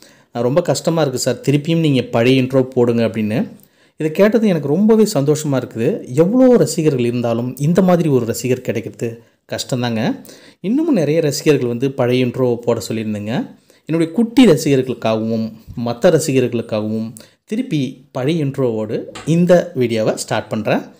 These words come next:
எல்லாரும் நல்லா இருக்கீங்களா? சாப்பிட்டீங்களா? சரி, வாங்க வீடியோக்குள்ள போலாம். இன்னைக்கு நம்ம ஒரு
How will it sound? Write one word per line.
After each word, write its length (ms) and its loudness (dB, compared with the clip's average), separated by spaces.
எல்லாரும் 260 -2
நல்லா 160 2
இருக்கீங்களா? 600 -4
சாப்பிட்டீங்களா? 680 -2
சரி, 180 -8
வாங்க 360 -8
வீடியோக்குள்ள 440 -8
போலாம். 220 -10
இன்னைக்கு 320 -2
நம்ம 220 2
ஒரு 340 -2